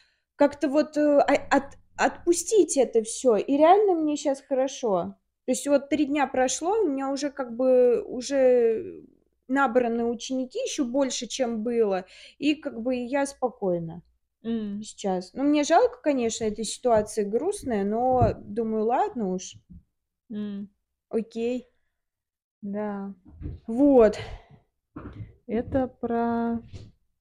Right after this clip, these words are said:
Speaker 2: востребованность. Забыла, какая-то у меня мысль
Speaker 1: Про
Speaker 2: была. И п-, и про
Speaker 1: востребованность.
Speaker 2: востребованность, и про как раз вот это переживание, что через группу психоаналитическую ты,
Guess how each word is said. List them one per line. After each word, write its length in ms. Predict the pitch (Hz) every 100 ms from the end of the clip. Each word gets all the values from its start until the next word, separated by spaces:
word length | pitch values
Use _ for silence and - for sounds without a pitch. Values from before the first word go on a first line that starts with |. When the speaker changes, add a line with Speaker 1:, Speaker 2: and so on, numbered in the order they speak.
| _ 208
Speaker 2:
востребованность. 1040 | 202 - 240 294 269 247 202 190 - _ -
Забыла, 720 | 202 226 226 233 196 185 -
какая-то 340 | 196 220 214 214
у 20 |
меня 120 | 214
мысль 340 | 254 302 277
Speaker 1:
Про 80 | 220
Speaker 2:
была. 420 | 208 196 180 170 269
И 80 | 208
п-, 160 | 214
и 80 | 202
про 200 | 196 226
Speaker 1:
востребованность. 20 |
Speaker 2:
востребованность, 1000 | 226 226 - 254 330 311 269 220 - -
и 60 | 208
про 840 | 214 214 214 214 208 202 196 196 _ _ _ _ _ _ -
как 180 | 208 202
раз 240 | 220 220 226
вот 140 | 208
это 180 | 220 208
переживание, 920 | - 220 220 202 214 220 302 370 277 202
что 260 | - 196 -
через 360 | - 220 226 202
группу 380 | 220 302 339 262
психоаналитическую 1120 | - - 208 196 190 - 196 - _ 190
ты, 120 | 185